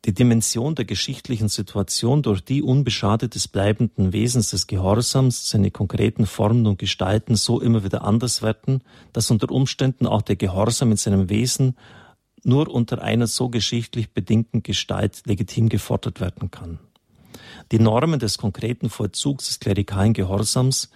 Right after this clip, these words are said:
können daher nicht unmittelbar aus den biblischen Zeugnissen über den Gehorsam Jesu abgeleitet werden.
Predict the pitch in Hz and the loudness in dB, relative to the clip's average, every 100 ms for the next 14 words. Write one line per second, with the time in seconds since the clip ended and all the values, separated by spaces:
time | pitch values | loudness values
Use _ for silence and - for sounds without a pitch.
0 | - - _ - 123 135 123 113 110 107 | -20 -20 _ -2 2 4 4 2 2 2
1 | 131 - 131 139 117 104 104 113 - 104 | 0 -2 -2 0 -2 0 0 -2 -2 -2
2 | 117 127 120 - 104 - 107 110 127 - | -2 -2 -2 -2 -4 0 0 2 0 0
3 | 110 101 101 98 92 104 - 107 98 104 | -2 0 0 0 0 0 2 2 2 0
4 | 95 110 - 110 92 90 92 - 95 - | 2 0 0 0 0 0 -6 -10 -12 -8
5 | - | -10